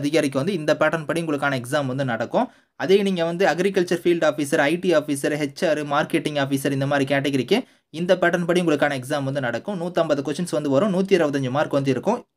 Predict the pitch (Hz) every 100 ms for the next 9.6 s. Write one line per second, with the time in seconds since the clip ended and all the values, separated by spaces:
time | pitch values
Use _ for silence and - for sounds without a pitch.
0 | - 196 196 190 180 151 147 143 131 160
1 | 139 147 131 123 147 127 131 135 123 127
2 | 135 - 135 131 113 185 - _ _ _
3 | 139 180 233 185 185 180 175 165 156 151
4 | 170 143 175 208 151 196 208 156 147 156
5 | 165 151 160 160 143 143 139 131 147 135
6 | 123 147 131 135 139 120 135 175 131 123
7 | 123 131 135 127 127 120 113 147 269 _
8 | _ - 180 160 175 190 196 190 247 196
9 | - 170 165 156 180